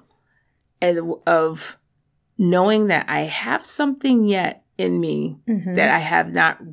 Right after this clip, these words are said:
Speaker 1: reached for.
Speaker 2: Yes. That's
Speaker 1: And
Speaker 2: where I am.
Speaker 1: Yeah, yeah, yeah. Do you think it's because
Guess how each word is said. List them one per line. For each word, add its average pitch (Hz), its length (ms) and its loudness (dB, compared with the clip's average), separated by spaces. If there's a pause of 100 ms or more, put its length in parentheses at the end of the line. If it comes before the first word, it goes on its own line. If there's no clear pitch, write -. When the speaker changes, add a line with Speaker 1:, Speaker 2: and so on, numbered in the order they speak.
Speaker 1:
reached - 380 -4
for. - 500 -4
Speaker 2:
Yes. 185 680 -6 (360)
That's 202 160 0
Speaker 1:
And 254 100 2
Speaker 2:
where 202 80 4
I 170 140 2
am. 135 280 -4
Speaker 1:
Yeah, 165 440 2 (160)
yeah, 170 240 -4
yeah. 156 300 -4 (460)
Do 180 100 0
you 190 120 0
think 196 280 0
it's 185 260 -2
because 170 920 0